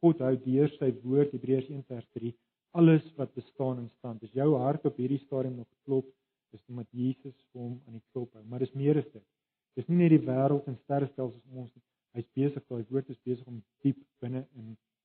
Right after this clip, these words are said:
my hart te werk. Luister na die woorde van Hebreërs vier vers twaalf. Skrywer sê die woord van God, hierdie selfde ding, die woord van God is lewend en kragtig. Dit is skerper as enige swaard met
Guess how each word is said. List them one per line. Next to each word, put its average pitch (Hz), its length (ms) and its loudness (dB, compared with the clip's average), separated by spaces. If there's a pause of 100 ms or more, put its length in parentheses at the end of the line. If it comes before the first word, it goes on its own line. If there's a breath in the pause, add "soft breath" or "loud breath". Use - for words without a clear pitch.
(140)
my 110 120 -16
hart 107 240 -16
te 117 80 -20
werk. 107 240 -20
Luister 139 360 -2
na 139 120 -2
die 120 80 -4
woorde 117 380 -6 (500)
van 127 160 -8
Hebreërs 123 400 2
vier 127 320 -2
vers 113 220 -12 (100)
twaalf. 113 320 -10 (2000)
Skrywer 131 400 2
sê 131 160 2
die 123 180 -2
woord 151 380 2
van 135 240 -8
God, 120 180 -6
hierdie 127 240 -8
selfde 135 380 0
ding, 98 80 -10 (100)
die 113 120 -12 (120)
woord 147 380 -2
van 135 140 -12 (100)
God 117 180 -6
is 113 160 -20
lewend 127 480 -4 (580)
en 117 80 -12 (120)
kragtig. 123 400 -8
Dit 113 120 -10
is - 140 -20
skerper 156 420 2
as - 100 -16
enige 156 360 -2
swaard 139 360 2
met 123 160 -10